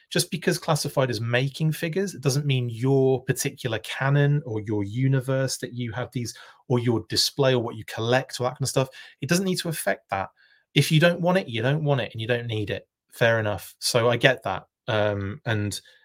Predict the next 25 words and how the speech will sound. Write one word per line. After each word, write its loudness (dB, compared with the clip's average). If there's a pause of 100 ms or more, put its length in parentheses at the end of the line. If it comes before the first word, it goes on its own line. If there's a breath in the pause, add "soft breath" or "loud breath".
(140 soft breath)
but 6
I 4
think 4
that's 4
the -4
way 8
it -4
should -2
be -6
dealt 6
with, -2
because -2
I, 0 (100)
again, 2
I -2
think -2 (580 loud breath)
this 4
Cobra-La 2
thing, -4
I -4
can't -8
get -10
enough -2
of -6
it. -6